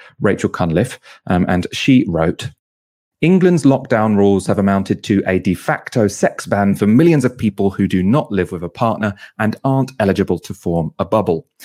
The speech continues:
From the twenty-third of March twenty twenty, when lockdown was first imposed, until the seventeenth of May twenty twenty-one, there were just a few months when intimacy between non-cohabiting adults was legal."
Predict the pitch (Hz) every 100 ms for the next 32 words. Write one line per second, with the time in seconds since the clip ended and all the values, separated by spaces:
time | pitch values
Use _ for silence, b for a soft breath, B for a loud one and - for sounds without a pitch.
0 | B B - 90 87 - 95 98 92 90
1 | 92 92 92 - 101 92 98 - 120 -
2 | 113 107 117 - - 107 104 - 147 143
3 | 139 104 - 131 143 139 - 101 98 101
4 | 101 - 127 110 110 104 95 101 98 -
5 | - 117 101 98 - 95 107 147 143 127
6 | B B B 127 127 139 - 127 - 180
7 | 190 170 139 107 - 107 101 - 156 127
8 | 120 - 98 95 101 95 104 117 117 104
9 | 92 - - - 98 92 92 90 - -
10 | 85 - - - _ _ 127 135 151 143